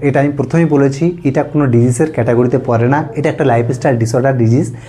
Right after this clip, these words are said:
মানে, আমরা যদি আমরা লাইফস্টাইল ঠিক করি, খাদ্যাভ্যাস ঠিক করি, তাহলে এখান থেকে আমরা বেরিয়ে আসতে পারবো। এর জন্য আমাদের প্রথম কী করতে হবে? প্রথম যেই কাজটা আমাদেরকে করতে হবে, এভরিডে মর্নিং, সেটি হচ্ছে প্রথমে আমাদের তিরিশ থেকে চল্লিশ মিনিট খালি পায়ে ঘাসের মধ্যে হাঁটাচলা করতে হবে।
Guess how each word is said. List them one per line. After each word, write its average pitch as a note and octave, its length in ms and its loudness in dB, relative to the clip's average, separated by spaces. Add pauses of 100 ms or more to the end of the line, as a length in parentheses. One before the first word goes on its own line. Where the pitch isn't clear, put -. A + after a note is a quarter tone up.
(220)
মানে, F3 160 2
আমরা D#3 220 0
যদি E3+ 160 2
আমরা F3 160 2
লাইফস্টাইল C#3+ 560 0
ঠিক D#3 140 -4
করি, D#3+ 180 2
খাদ্যাভ্যাস C3+ 460 -2
ঠিক A#2+ 160 -6
করি, D3+ 140 0
তাহলে C#3+ 260 2
এখান B2 220 -4
থেকে A#2 120 -2
আমরা A2+ 140 2
বেরিয়ে A2 260 0
আসতে G#2+ 160 -8
পারবো। G#2+ 300 -6 (600)
এর F#3 180 4
জন্য G3 160 4
আমাদের F#3+ 260 0
প্রথম E3 280 2
কী G3 100 -2
করতে F#3 260 0
হবে? F3 120 0
প্রথম B3 680 0
যেই G3+ 180 2
কাজটা E3+ 360 -2
আমাদেরকে E3 380 0
করতে C3 300 0
হবে, D3+ 180 0
এভরিডে G3 560 2
মর্নিং, D3+ 500 2 (960)
সেটি G3+ 280 0
হচ্ছে A3 300 0
প্রথমে G#3 460 2
আমাদের E3+ 340 2
তিরিশ G3+ 300 0
থেকে G3+ 160 -2
চল্লিশ C#3+ 400 0
মিনিট D#3+ 280 2
খালি C#3 360 0
পায়ে D3 320 0
ঘাসের A#2 440 -2
মধ্যে B2 300 -2
হাঁটাচলা A2 400 -2
করতে - 320 -8
হবে। A2+ 220 -6